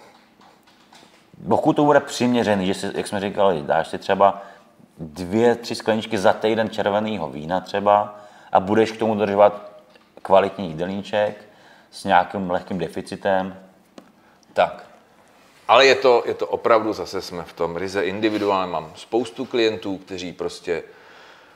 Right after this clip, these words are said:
Speaker 2: eh, potřebujou si dát třeba týdně ty čtyři deci, protože prostě to mají rádi s manželem, že se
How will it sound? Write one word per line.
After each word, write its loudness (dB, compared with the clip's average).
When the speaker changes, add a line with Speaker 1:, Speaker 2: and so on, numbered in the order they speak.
Speaker 2:
eh, 4
potřebujou 2
si -2
dát 4
třeba 0
týdně -6
ty -12
čtyři -10
deci, -4
protože -8
prostě -10
to -4
mají 0
rádi 0
s -8
manželem, 0
že -10
se -4